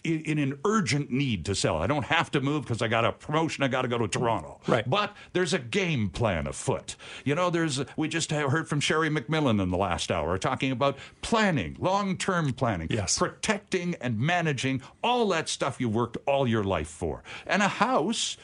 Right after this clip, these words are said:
Speaker 1: generally speaking, for most of us, is the most obvious asset that we want to do something with in terms of our game plan.
Speaker 2: Right.
Speaker 1: So when people call you up now, they hear you here on C K N W, and they call you up and go, "Geez, is it time? Because we have this game plan that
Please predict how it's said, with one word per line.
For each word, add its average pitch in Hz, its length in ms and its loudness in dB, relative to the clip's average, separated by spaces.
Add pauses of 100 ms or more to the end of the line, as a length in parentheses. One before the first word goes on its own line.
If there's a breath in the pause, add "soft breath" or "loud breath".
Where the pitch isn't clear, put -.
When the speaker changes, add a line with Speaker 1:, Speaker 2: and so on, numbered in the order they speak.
(100)
Speaker 1:
generally 190 480 0
speaking, 131 440 -4
for - 120 -2
most 220 300 0
of 135 100 0
us, 156 200 -2 (240 loud breath)
is 185 160 0
the 170 80 0
most 170 320 0 (100)
obvious 139 720 2 (100)
asset 85 540 -2
that 107 120 0
we 104 140 0
want 107 300 0
to 101 180 0 (240 loud breath)
do 240 180 0
something 196 440 0
with 185 180 0
in 170 100 0
terms 160 280 0
of 151 80 -2
our 175 140 2
game 208 380 0
plan. 71 400 -2
Speaker 2:
Right. 143 320 2
Speaker 1:
So - 160 0
when 208 160 2
people 302 300 -2
call 196 260 2
you 127 220 2
up 110 180 -2
now, 98 360 2
they 113 120 0
hear 127 160 0
you 117 200 2
here 117 260 2
on 101 120 2
C 110 180 -2
K 107 200 2
N 95 120 2
W, 113 360 0
and 180 80 0
they 123 80 0
call 139 280 2
you 101 160 2
up 117 160 -2
and 127 100 0
go, 131 220 0 (580 loud breath)
"Geez, 226 500 2
is 151 160 0
it 139 200 -2
time? 233 640 2
Because 165 360 0
we 202 160 2
have 180 160 0
this 156 160 -2
game 208 340 0
plan 135 300 0
that 135 140 0